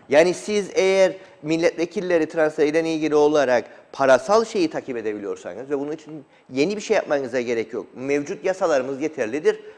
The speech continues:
Maalesef bu coğrafyanın, e, adaletsizliğinin kaynağı olan, yeteneksizliğinin kaynağı olan başsavcılık, yeteneksiz bir sürü savcılığın nedeniyle yasal mevzuatı takip edemiyor.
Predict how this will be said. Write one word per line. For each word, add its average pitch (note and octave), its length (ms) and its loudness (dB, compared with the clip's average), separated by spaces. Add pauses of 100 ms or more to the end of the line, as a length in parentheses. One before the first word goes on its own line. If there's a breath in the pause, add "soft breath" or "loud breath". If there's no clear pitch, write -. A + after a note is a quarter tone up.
(100)
Maalesef D3+ 640 0 (380 loud breath)
bu F3+ 180 -2
coğrafyanın, F3 840 2 (360 loud breath)
e, B2+ 140 4 (100)
adaletsizliğinin D3+ 1080 2
kaynağı D3 460 2
olan, A#2+ 480 0
yeteneksizliğinin C3+ 840 -6
kaynağı C3+ 360 0
olan G#2 280 -4
başsavcılık, C3 760 -4 (480 soft breath)
yeteneksiz D#3+ 600 -4
bir A#3 100 -4
sürü D#3+ 260 -8
savcılığın A#2+ 520 -4
nedeniyle G#2+ 500 -4 (400 soft breath)
yasal C#3+ 400 0
mevzuatı C3+ 600 0
takip B2+ 260 -8
edemiyor. D#3 420 -4